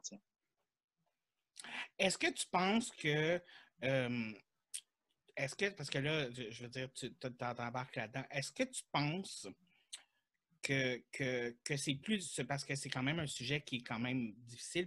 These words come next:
Speaker 2: qui est beaucoup... à, au goût du jour, si on veut, entre parenthèses, là, tu sais, ou que c'est quand même un sujet chaud de, de, de l'époque dans laquelle on est en ce moment.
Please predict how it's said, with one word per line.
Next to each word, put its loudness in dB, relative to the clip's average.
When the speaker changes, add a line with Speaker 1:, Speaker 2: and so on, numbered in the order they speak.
Speaker 2:
qui 0
est -2
beaucoup... -4
à, 2
au 4
goût 0
du 2
jour, 4
si -2
on 2
veut, -2
entre -2
parenthèses, 0
là, -4
tu -14
sais, 2
ou 2
que 2
c'est -2
quand 4
même 4
un 4
sujet 0
chaud 2
de, 2
de, -2
de -4
l'époque -2
dans 2
laquelle 0
on 0
est 0
en -2
ce -8
moment. -2